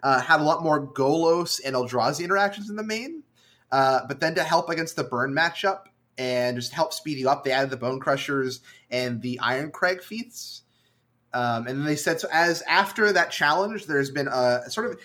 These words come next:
we've been actually seeing as well ourselves that there's been a more of a downtick in burn lately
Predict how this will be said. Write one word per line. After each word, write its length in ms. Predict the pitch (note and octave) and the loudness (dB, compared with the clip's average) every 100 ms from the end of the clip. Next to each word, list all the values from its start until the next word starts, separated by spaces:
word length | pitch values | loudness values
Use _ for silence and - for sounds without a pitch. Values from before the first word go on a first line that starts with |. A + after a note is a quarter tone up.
| - | -8
we've 140 | D4 E4+ | -4 0
been 140 | E4 | 2
actually 220 | C4+ A#3+ | 2 0
seeing 220 | G#3 G#3 E3 | -2 0 0
as 120 | D3+ | 2
well 280 | E3+ E3 D3+ | 6 6 6
ourselves 500 | C#3+ - D3+ D3+ C3 | 4 4 2 2 0
that 140 | C#3+ | -4
there's 160 | D3 C#3+ | -4 -2
been 120 | C#3+ | -4
a 40 | |
more 180 | D3 D#3 | 0 2
of 60 | D#3 | 2
a 80 | B2+ | 0
downtick 580 | B2+ C3 D#3 - G3+ G3 | 0 0 -2 -6 -8 -6
in 180 | C#3+ | -6
burn 300 | B2+ B2+ C#3+ | -2 -2 -2
lately 460 | D#3+ E3 F3+ F#3 | -4 -6 -4 -4